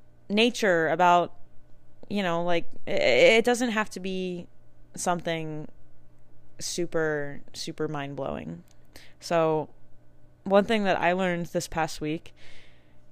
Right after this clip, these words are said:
usually I say, like, one thing that I just learned today, but it's been something that I've been learning throughout this past week, is what being the manager on duty for my department feels like. Uh, I am, it, the role is called class experience lead, but it's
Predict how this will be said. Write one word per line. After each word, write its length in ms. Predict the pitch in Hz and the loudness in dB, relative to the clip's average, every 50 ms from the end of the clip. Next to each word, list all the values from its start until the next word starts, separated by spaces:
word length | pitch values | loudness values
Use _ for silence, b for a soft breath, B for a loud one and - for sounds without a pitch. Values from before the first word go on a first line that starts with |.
| - - - - - - - - | -20 -20 -20 -20 -18 -16 -6 0
usually 400 | 202 233 240 214 254 240 220 202 | 2 2 4 6 8 10 10 10
I 80 | 190 | 10
say, 340 | 185 - - - 185 175 170 | 8 6 4 4 6 6 6
like, 200 | 165 156 151 147 | 4 2 0 0
one 180 | 165 160 160 160 | -2 -2 -2 -2
thing 140 | 165 160 156 | -2 -2 -2
that 100 | 151 147 | -2 -2
I 60 | 147 | -2
just 200 | 147 156 - - | -2 -6 -6 -6
learned 220 | 151 147 147 151 | -4 -4 -6 -6
today, 320 | - 151 139 143 143 143 139 | -6 -4 -2 0 0 -2 0
but 180 | - 147 - | 0 0 4
it's 220 | - 180 175 - - | 4 4 2 2 0
been 300 | 202 190 180 170 165 165 | 0 2 2 0 -2 -2
something 280 | - 170 165 160 160 156 | -4 -4 -4 -2 -4 -4
that 140 | 151 147 | -2 -2
I've 100 | 151 151 | -2 -2
been 160 | - 151 147 143 | -2 -4 -4 -4
learning 300 | 143 143 143 143 143 147 | -4 -4 -4 -6 -6 -4
throughout 240 | - 156 147 147 | -2 -2 -2 -2
this 160 | - 147 - - | -4 -8 -6 -2
past 300 | - 156 143 - - - | -2 -2 -2 -2 -4 -4
week, 240 | 156 147 147 - - | -4 -4 -4 -4 -2
is 220 | - 165 160 - 160 | -2 -2 -2 0 0
what 220 | 160 165 - - | 2 2 2 2
being 320 | - 170 170 165 160 165 | 0 0 0 0 0 -2
the 60 | 165 156 | -2 -2
manager 360 | 156 156 160 165 165 165 165 | -2 -2 -2 -4 -4 -4 -4
on 160 | 156 156 156 | -4 -4 -4
duty 420 | 151 147 147 147 147 139 139 147 - - - - - - - - - - | -4 -4 -4 -4 -6 -6 -8 -10 -12 -12 -14 -14 -12 -14 -14 -14 -14 -10
for 140 | - 156 | -8 -4
my 140 | 151 151 151 151 | -2 -2 -2 -2
department 420 | 156 - 160 147 139 151 151 - | 0 0 0 0 0 -2 -6 -6
feels 240 | - 147 143 143 - | -4 -4 -4 -4 -4
like. 340 | - - - - - - - - - - - - | -6 -6 -8 -10 -14 -18 -20 -20 -18 -18 -8 -4
Uh, 400 | 160 156 151 147 147 147 147 143 - - | -2 0 0 0 0 -2 -4 -6 -4 0
I 140 | 147 156 160 | 2 4 4
am, 420 | 170 170 175 165 160 151 151 175 - - - B B B B B B B B B B B B | 4 2 0 -2 -4 -6 -8 -10 -12 -14 -16 B B B B B B B B B B B B
it, 280 | - 226 214 - - 170 | 6 6 6 6 6 6
the 100 | 240 233 | 6 8
role 300 | 208 226 233 247 269 294 | 10 12 12 12 12 12
is 100 | 302 - | 10 6
called 340 | - - 240 220 214 202 - | 4 6 8 8 8 6 2
class 320 | - 220 190 190 - - | 2 2 2 2 2 0
experience 600 | 185 - - - 170 160 160 156 160 160 - - | 0 0 0 0 0 0 0 0 -2 -2 -2 0
lead, 260 | 175 175 180 185 170 | 2 2 2 2 4
but 220 | 160 170 160 151 - | 4 6 6 6 6
it's 280 | - 160 - - - | 2 0 -2 -6 -10